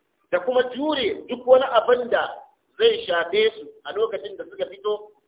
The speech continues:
domin su ɗaukaka kalmar Allah tabaraka wa ta'ala, abubuwan da za su, za su fuskanta na wahalhalu. Wannan ayar yana daga cikin abubuwan da ke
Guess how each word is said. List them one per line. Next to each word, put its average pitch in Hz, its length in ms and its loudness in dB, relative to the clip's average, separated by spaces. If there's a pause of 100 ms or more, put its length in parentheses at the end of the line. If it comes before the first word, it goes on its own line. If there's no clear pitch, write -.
(220)
domin 208 380 -4
su 180 100 -10
ɗaukaka 220 400 0
kalmar 208 320 -4
Allah 196 320 -6
tabaraka 202 360 -2
wa 208 120 -6
ta'ala, 208 320 0 (640)
abubuwan 226 520 0
da 190 100 2
za 190 200 2
su, 196 80 -10 (400)
za 226 240 2
su 208 80 -6
fuskanta 165 760 -4
na 196 120 0
wahalhalu. 151 720 -2 (920)
Wannan 185 420 0
ayar 196 440 4 (640)
yana 196 240 -2
daga 151 160 -2
cikin - 220 -16
abubuwan 196 440 0
da 165 60 -10
ke 151 240 -14